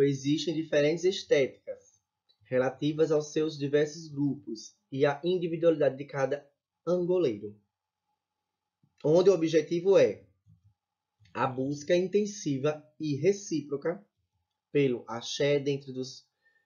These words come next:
fundamentos da arte. Tá? Então, hoje a gente conheceu um pouco aí mais da nossa capoeira também Angola, né? Vimos a diferença da capoeira regional, tá?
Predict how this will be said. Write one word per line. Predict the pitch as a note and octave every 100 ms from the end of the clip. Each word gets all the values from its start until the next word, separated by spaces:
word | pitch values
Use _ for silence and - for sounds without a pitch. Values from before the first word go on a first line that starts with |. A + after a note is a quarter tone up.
| _ _ _
fundamentos | - D#3+ E3 C#3+ B2+ -
da | C3 B2
arte. | F2 E2+ _ A2 - _ _ _ _ _ _ _ _ _ _ _ _ - -
Tá? | G2 C3+ - - _ _ _ _ _ _ C#3+
Então, | C#3+ G3 G3+
hoje | F3 F#3+ G3+
a |
gente | F#3+ -
conheceu | - F3+ F#3 - - E3+ E3
um | F3
pouco | - F3 E3+ E3+ - F3+
aí | C#3+
mais | C#3 C3+ C3+ C3+ C3+
da | C3+ C3
nossa | C3 -
capoeira | B2+ _ C#3+ B2+ A#2+ A#2+
também | B2 C3 A2+ A2 A2+ A#2
Angola, | - C#3+ E3 B2 A#2+ A2 G#2 F#2+ - _ _ _
né? | A#2+ C3 D#3 C3+
Vimos | C3+ C#3
a | C#3
diferença | B2 - C3 B2 C3+ C#3+
da | B2
capoeira | A#2+ A#2 A2+ A2
regional, | G#2+ B2 C#3+ C#3+ C#3+ E3 - _ _ _ _ _ _ _
tá? | A2+ D3+